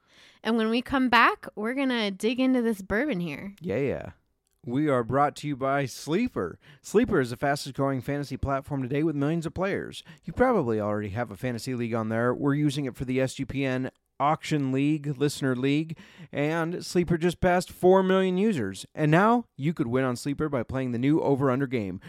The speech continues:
Speaker 2: First, in any sport, choose two or more players that you like and pick the over-under. If you pick correctly, you can win anywhere from two times to over twenty times the money you put in.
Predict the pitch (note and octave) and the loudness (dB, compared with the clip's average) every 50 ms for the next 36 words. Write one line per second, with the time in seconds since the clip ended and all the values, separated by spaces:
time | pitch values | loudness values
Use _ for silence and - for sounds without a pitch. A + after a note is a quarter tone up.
0 | - - _ - - G3+ A#3 - - - C3+ C3 C3+ C#3 C#3+ C3+ - - D#3+ D#3+ | -20 -20 _ 2 4 4 4 4 0 -8 -4 -2 -2 -2 -2 -4 -2 0 0 0
1 | E3 - - - D#3+ C#3 - - E3 E3 D3 C#3 C#3 C3+ C3+ - - C#3+ C3+ C3 | 0 -2 -6 -8 -8 -8 -6 -4 -2 -2 0 0 -2 -4 -4 -4 -4 -4 -2 -2
2 | C#3+ D3 B2 A#2 G2+ E2 C3+ C#3 C3 B2 A#2+ A#2+ C3+ - C3 A2+ - C#3 C3 - | -2 -4 -6 -8 -8 -6 -4 -4 -2 -2 -2 -4 -4 -6 -6 -4 -4 -6 -4 -2
3 | - A2 A2+ C3 B2+ B2 A2 F#2+ F#2+ F#2 E2+ E2 - - - - - - - D#3 | -2 0 0 0 0 -2 -4 -4 -4 -8 -12 -14 -16 -20 -20 -16 -8 -2 -2 -2
4 | - - - B2+ D3+ F3+ G#3 - - C#3 D3 E3 E3 C#3 C#3 - C#3 B2+ C3 C3 | -2 -2 -2 2 2 2 2 0 -2 -4 -4 -4 -8 -12 -12 -10 -10 -8 -6 -4
5 | C3 B2+ C3 C3+ C#3 C3+ C3+ C#3 - C3+ B2 A#2+ - C3+ D3 C#3 - D3 C3+ C3+ | -2 -2 -2 -2 -2 -2 -2 -2 -4 -6 -8 -6 -4 -4 -6 -4 -4 -4 -4 -2
6 | C#3+ D#3 D#3+ - - B2+ A#2 C3 C3+ C#3 - - D3+ D3+ D3+ C#3+ E3+ D#3 D#3 C#3+ | -4 -4 -6 -4 -2 -2 -2 -2 -4 -6 -4 -4 -4 -2 -2 -2 -2 -2 -2 -2
7 | C3 C#3+ C#3+ D#3 E3 D#3+ C#3+ - D#3 D#3+ F3+ G#3+ F#3 A2+ F#2+ | -2 -2 -2 -2 -2 -4 -6 -4 -4 -4 -4 -4 -6 -6 -8